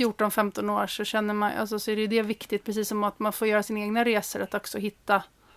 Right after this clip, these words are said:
alltså, också när barnen är större. Det tycker jag märker redan nu, fast de bara är nio och tolv och börjar få egna intressen och sådär, att man,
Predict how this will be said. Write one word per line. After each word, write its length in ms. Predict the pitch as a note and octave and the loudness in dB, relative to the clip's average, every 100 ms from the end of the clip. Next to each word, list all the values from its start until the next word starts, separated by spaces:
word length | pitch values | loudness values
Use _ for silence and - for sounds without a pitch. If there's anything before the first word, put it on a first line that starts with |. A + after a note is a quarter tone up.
| _ _ _ - | _ _ _ 4
alltså, 200 | D4 C#4+ | 6 8
också 240 | C#4 - | 4 6
när 100 | A#3+ | 6
barnen 380 | G3 G#3+ G#3 G3 | 10 10 10 8
är 40 | F#3 | 0
större. 400 | - D4 B3 G3 | 2 4 4 -2
Det 100 | G3+ | -2
tycker 200 | A#3+ G#3+ | 0 2
jag 80 | |
märker 400 | G3+ F#3+ - F#3+ | 2 0 -2 -4
redan 260 | F#3+ F#3+ G3 | -2 -2 4
nu, 120 | C4+ C4 | 4 4
fast 200 | G#3 - | 0 -2
de 120 | G3+ | 2
bara 140 | G3 | 2
är 40 | G3 | 2
nio 260 | G3+ F#3+ | 0 -2
och 80 | F#3 | -2
tolv 360 | - C4 G3 G3 | 4 4 4 0
och 80 | |
börjar 120 | G3 F#3+ | -2 -4
få 140 | - | -2
egna 240 | G#3 G3+ | -4 0
intressen 440 | A#3+ A#3+ - - F3+ | -2 0 0 0 -6
och 80 | F3+ | -6
sådär, 160 | - | -6
att 160 | - - | -6 0
man, 200 | G3 | 0